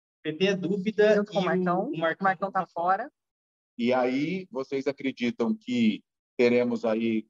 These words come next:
Speaker 3: qual formação, Gabriel, que o técnico, é, Antônio Oliveira, que volta também, deva colocar em campo?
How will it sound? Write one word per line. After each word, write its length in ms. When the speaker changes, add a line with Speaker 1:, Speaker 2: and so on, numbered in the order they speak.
Speaker 3:
qual 300
formação, 760
Gabriel, 520
que 120
o 60
técnico, 880
é, 520
Antônio 420
Oliveira, 320
que 120
volta 460
também, 460
deva 340
colocar 640
em 160
campo? 720